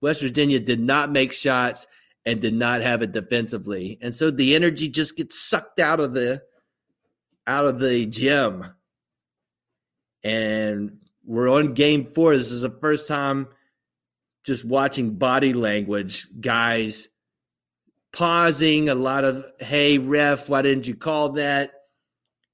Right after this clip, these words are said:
And maybe they were tired. It, it was reminiscent of the second half of the exhibition game in this one, where, I mean, the rotations were funky all night, but there, you know, eight minutes left,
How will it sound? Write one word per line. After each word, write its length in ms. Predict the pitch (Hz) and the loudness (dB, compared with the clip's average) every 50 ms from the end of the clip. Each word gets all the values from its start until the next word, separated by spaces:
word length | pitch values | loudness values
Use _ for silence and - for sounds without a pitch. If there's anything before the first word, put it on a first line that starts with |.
| _ _ _ _ _ _ _ _ - | _ _ _ _ _ _ _ _ -4
And 140 | 131 131 139 | -2 2 4
maybe 240 | 165 185 185 196 | 4 4 6 4
they 160 | 170 180 175 170 | 4 4 4 4
were 120 | 139 107 | 4 2
tired. 540 | 104 - 139 139 139 147 151 151 151 156 147 | -2 -4 -4 0 2 4 4 4 4 4 4
It, 120 | 139 127 131 143 147 | 4 4 2 2 2
it 220 | 135 123 127 127 | 0 0 -2 -4
was 320 | 139 123 139 143 147 135 120 | -2 0 2 2 2 2 0
reminiscent 680 | 127 143 143 139 135 131 135 135 131 - 147 135 131 - | -2 -2 -2 0 0 0 0 -2 -2 -2 -2 -4 -4 -6
of 360 | - 120 120 123 113 107 104 | -4 -2 0 0 0 -2 -6
the 60 | 113 | -8
second 400 | 110 - - 139 127 117 120 120 | -8 -2 -2 -2 -2 -2 -4 -6
half 420 | 113 127 123 123 123 123 120 - - | -6 -6 -4 -4 -4 -4 -6 -8 -8
of 180 | - 123 113 110 | -8 -6 -4 -2
the 160 | 120 117 117 | 0 0 0
exhibition 600 | 120 120 - 120 92 90 117 117 117 131 120 113 | 0 -2 -4 -6 -4 -4 -4 -2 -2 -4 -4 -2
game 260 | 127 123 123 123 127 | -2 0 0 0 0
in 120 | 123 120 | -2 0
this 240 | 117 123 123 123 - | 0 0 -2 -2 -2
one, 300 | 123 123 123 123 127 120 - _ _ _ _ _ _ _ _ _ _ _ _ _ | -4 -4 -4 -4 -6 -8 -12 _ _ _ _ _ _ _ _ _ _ _ _ _
where, 560 | - 117 117 117 113 110 110 107 113 110 - _ _ _ _ _ _ _ _ _ _ _ _ _ _ _ _ | -2 0 2 4 4 4 4 2 2 -2 -6 _ _ _ _ _ _ _ _ _ _ _ _ _ _ _ _
I 40 | 107 | -6
mean, 160 | 117 120 113 | -4 -4 -4
the 80 | 104 104 | -4 -2
rotations 580 | 110 123 120 117 120 156 151 151 143 - 123 113 | -2 -2 -2 -2 2 2 2 2 2 0 -4 -6
were 140 | 113 104 | -6 -6
funky 400 | 104 - 135 131 113 95 104 113 | -4 -2 -2 -2 -2 -4 -2 -2
all 160 | 110 107 98 98 | -2 -2 -2 -2
night, 440 | 104 110 110 113 104 95 95 - | -4 -2 -2 -2 -4 -4 -6 -8
but 200 | - 101 90 - | -10 -12 -10 -2
there, 160 | - 151 147 143 | 0 0 0 2
you 100 | 185 143 | 0 0
know, 140 | 104 101 101 - | 0 0 0 0
eight 200 | 151 156 151 143 | 0 0 2 2
minutes 380 | 139 131 110 101 - - - 107 | 0 0 0 -2 -6 -8 -6 -4
left, 480 | 110 113 117 107 95 90 - - - | 0 0 0 0 -2 -6 -10 -16 -20